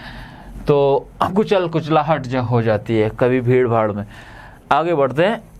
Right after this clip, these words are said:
अगला word है अपना assiduous। कमाल का word, बहुत ही अच्छा, बहुत ही प्यारा word और आपको आना चाहिए। और क्योंकि ये प्यारा है तो मैं आपको समझाऊंगा इसे बहुत प्यार से,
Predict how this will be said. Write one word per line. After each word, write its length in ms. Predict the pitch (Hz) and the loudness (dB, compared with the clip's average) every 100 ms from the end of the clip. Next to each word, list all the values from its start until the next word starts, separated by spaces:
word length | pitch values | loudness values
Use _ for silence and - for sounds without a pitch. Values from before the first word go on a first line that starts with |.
| - - - - | -20 -20 -8 -4
अगला 320 | 143 151 185 | -2 0 0
word 280 | 175 190 175 | 2 0 0
है 140 | 175 | 0
अपना 340 | 175 170 180 - 170 | 0 0 -2 -2 -4
assiduous। 540 | 160 220 160 139 123 | -2 0 2 0 0
कमाल 380 | - 160 185 214 | -2 0 0 0
का 140 | 220 | 0
word, 300 | 220 202 214 | 0 0 -2
बहुत 580 | 165 151 147 190 208 208 | -2 -4 0 0 0 -2
ही 120 | 214 - 170 | -10 -8 -10
अच्छा, 220 | 165 165 | -4 -6
बहुत 380 | 165 185 190 185 | 0 0 0 -4
ही 80 | |
प्यारा 340 | 170 165 151 151 | -4 -2 0 0
word 260 | 165 190 | 0 0
और 120 | 160 143 | 0 0
आपको 340 | 123 - 147 | -2 -2 -2
आना 280 | 156 170 190 | 0 0 -2
चाहिए। 340 | - 165 208 - - - - | -4 -4 -4 -8 -18 -16 -4
और 180 | 156 165 | -2 0
क्योंकि 240 | 208 196 | -2 0
ये 80 | 208 | 0
प्यारा 320 | 190 180 180 | 2 2 2
है 160 | 190 185 | 0 -2
तो 100 | 180 | -2
मैं 100 | 175 | 0
आपको 300 | 160 160 165 | 0 -2 -4
समझाऊंगा 500 | 160 147 160 165 165 | 0 2 2 2 0
इसे 180 | 165 160 | 0 0
बहुत 340 | 127 127 123 | 2 0 2
प्यार 240 | 160 202 | 2 2
से, 320 | 202 170 202 | 0 0 -2